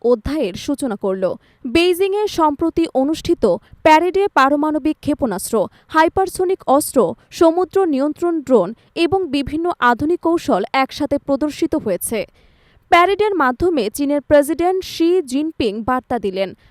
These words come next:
"আমরা প্রস্তুত, আমরা শক্তিশালী।" বিশ্বমঞ্চে এই প্রদর্শন নিয়ে প্রশ্ন উঠেছে, এই বার্তা কার উদ্দেশ্যে এবং বাস্তবে এসব অস্ত্র কতটা কার্যকর? প্যারেডে প্রথমবারের মতো প্রদর্শিত হয়েছে নিউক্লিয়ার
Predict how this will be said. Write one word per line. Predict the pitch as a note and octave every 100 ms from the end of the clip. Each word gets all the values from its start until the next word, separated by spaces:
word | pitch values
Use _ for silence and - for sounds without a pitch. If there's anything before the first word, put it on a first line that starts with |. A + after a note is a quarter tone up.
| -
"আমরা | D#4 D#4 E4
প্রস্তুত, | - - - E4 G#4 -
আমরা | C4 B3+ B3+
শক্তিশালী।" | - D4+ - B3 A3+ F#3+ F3+ _ _ _ _ _ _ - -
বিশ্বমঞ্চে | D4+ F4+ - G#4 G4+ G4+ - A3+ A#3
এই | C#4+ C#4+
প্রদর্শন | D4+ D4+ D#4+ - F4+
নিয়ে | E4+ F4+
প্রশ্ন | C4+ C#4 -
উঠেছে, | B3 G#3 - A3 - _ _
এই | D#4 E4+
বার্তা | F#4 F4+ G3+ A3 -
কার | D4 C#4
উদ্দেশ্যে | A#3+ F3 G3 - G#3 - _ _ -
এবং | F#4 G#4+ D4
বাস্তবে | A#3+ C4 - D#4+ G#3+ A#3
এসব | C#4 - C#4+ -
অস্ত্র | C#4+ - F#4+ -
কতটা | - C#4+ D4+ B3+
কার্যকর? | A3+ F3+ F3 G3+ G3 - _ _ _ _ _ -
প্যারেডে | F#4 G4+ G4+ G#4+
প্রথমবারের | - D4+ E4+ G4+ F#4+ G4 F4+
মতো | F#4 F#4+
প্রদর্শিত | - C4 D4+ D4 F4
হয়েছে | F4 C#4+ C#4+ E4 - F#3+
নিউক্লিয়ার | A3 C4 C#4 C#4+ D4+ F#4